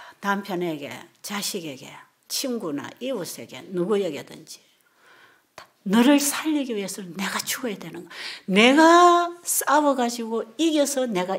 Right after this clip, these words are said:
이기는 게 아니라 그게 둘 다 죽는 거구나. 예수님이 십자가의 죽으심으로 우리를 살려놓으신 것처럼 우리도 상대방 앞에서 내가 죽음으로 그들을 살릴 수 있는 그것이 예수님의 마음이고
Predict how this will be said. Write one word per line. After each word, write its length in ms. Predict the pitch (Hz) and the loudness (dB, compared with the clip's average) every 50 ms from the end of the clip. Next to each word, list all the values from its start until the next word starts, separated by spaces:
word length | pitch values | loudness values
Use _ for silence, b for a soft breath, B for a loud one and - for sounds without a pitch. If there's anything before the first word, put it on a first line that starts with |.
| 185 - | -6 -6
이기는 420 | 254 233 202 202 175 165 156 151 147 | -6 -4 -2 -2 -2 -2 -2 -2 -4
게 80 | 147 | -6
아니라 460 | 131 113 123 139 - - - - - _ _ _ | -8 -12 -12 -14 -16 -18 -20 -20 -20 _ _ _
그게 220 | - - 165 175 165 | -10 -8 -6 -6 -6
둘 220 | - - 185 185 | -6 -8 -8 -8
다 120 | 180 226 | -8 -10
죽는 380 | 220 - - 156 131 123 - - | -10 -10 -12 -14 -14 -14 -16 -20
거구나. 320 | - - 165 _ _ _ _ _ _ _ _ _ _ _ _ _ _ _ b b b b b b b b b b 202 | -20 -20 -20 _ _ _ _ _ _ _ _ _ _ _ _ _ _ _ b b b b b b b b b b -2
예수님이 760 | 196 190 185 190 - 233 185 185 180 170 170 170 160 160 156 | 0 0 0 0 -2 -4 -4 -4 -2 0 0 0 0 0 -2
십자가의 600 | - - 277 254 - - 247 240 233 233 233 233 | -4 -6 -8 -8 -6 -6 -6 -4 -4 -6 -6 -8
죽으심으로 640 | - 214 190 226 202 - 220 208 214 202 208 208 | -8 -10 -10 -10 -10 -10 -12 -12 -12 -10 -10 -8
우리를 420 | 202 202 226 262 311 330 320 311 294 | -4 -2 0 2 2 2 2 0 -2
살려놓으신 640 | - - 302 277 262 247 240 220 214 - 233 202 | -2 -4 -4 -4 -4 -4 -6 -8 -10 -12 -14 -14
것처럼 420 | 190 185 190 - - 208 196 185 _ _ b b b b b b b b b b b b b | -16 -16 -14 -16 -16 -16 -18 -20 _ _ b b b b b b b b b b b b b
우리도 420 | 226 226 240 254 247 254 240 226 | 4 6 8 10 10 10 8 8
상대방 600 | 220 - - 247 214 208 220 214 202 208 202 196 214 | 6 4 2 0 2 4 4 4 6 4 4 4 2
앞에서 360 | 196 190 - 180 - 220 208 | 2 0 0 -2 -2 0 2
내가 360 | 220 247 294 320 311 330 330 | 6 6 8 8 8 8 6
죽음으로 640 | 330 - 381 359 370 359 339 339 330 320 311 311 320 | 6 6 6 8 10 10 12 10 10 10 8 6 6
그들을 340 | 320 302 294 277 269 269 | 6 6 8 8 8 8
살릴 380 | 247 - - - 403 392 339 262 | 6 4 2 4 4 4 4 2
수 160 | - - 233 | -2 -2 -2
있는 240 | 208 185 180 170 170 B B B B B | 0 0 0 0 -2 B B B B B
그것이 480 | B 208 185 233 240 233 - 233 208 180 | B -2 -2 0 -2 -2 -4 -6 -4 -2
예수님의 560 | 165 165 160 - 202 175 160 151 151 139 139 | -2 -2 -2 -4 -6 -6 -4 -4 -4 -6 -6
마음이고 720 | 147 160 175 214 262 277 294 302 320 302 294 285 294 - | -4 -4 -2 0 2 4 4 4 4 2 0 -4 -6 -8